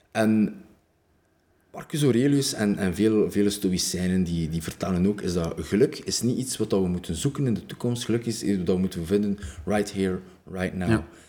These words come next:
Speaker 1: En hoe meer dat ik erover nadenk, hoe meer dat ik erover lees, hoe meer dat ik erover reflecteer en met andere mensen over babbel, hoe meer dat ik dat heilig geloof. Dus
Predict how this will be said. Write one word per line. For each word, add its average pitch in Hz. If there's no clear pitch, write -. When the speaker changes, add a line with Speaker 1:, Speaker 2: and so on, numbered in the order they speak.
Speaker 1:
En 98
hoe 95
meer 117
dat 147
ik -
erover 117
nadenk, 113
hoe 95
meer 113
dat 135
ik -
erover 110
lees, 101
hoe -
meer 95
dat 87
ik -
erover 82
reflecteer 95
en 90
met 82
andere 135
mensen 123
over 110
babbel, 98
hoe 80
meer 107
dat 101
ik 95
dat 87
heilig 92
geloof. 85
Dus 110